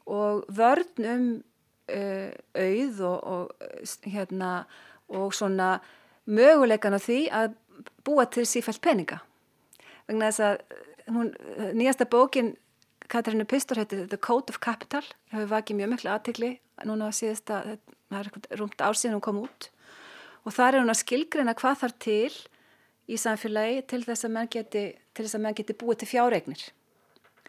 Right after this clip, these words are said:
Og, og spurningin er svo, hver er það sem gerir það í okkar samfélögum? Þegar best lætur, þá eru búin til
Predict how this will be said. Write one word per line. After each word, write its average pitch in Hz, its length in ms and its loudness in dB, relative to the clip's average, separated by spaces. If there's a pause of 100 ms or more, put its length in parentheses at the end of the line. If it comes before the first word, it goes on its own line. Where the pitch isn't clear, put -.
(560)
Og, 208 420 0 (220)
og - 60 -8
spurningin 277 460 2
er 226 80 0
svo, 240 100 2
hver 294 260 8
er 320 100 4
það 247 100 4
sem 220 140 -2
gerir 285 320 2
það 190 180 2
í 185 60 0
okkar 196 160 -6
samfélögum? 190 520 -4 (580)
Þegar 226 260 6
best 294 360 4
lætur, 254 440 2 (440)
þá 254 80 0 (140)
eru 262 100 4
búin 262 340 2
til 240 280 0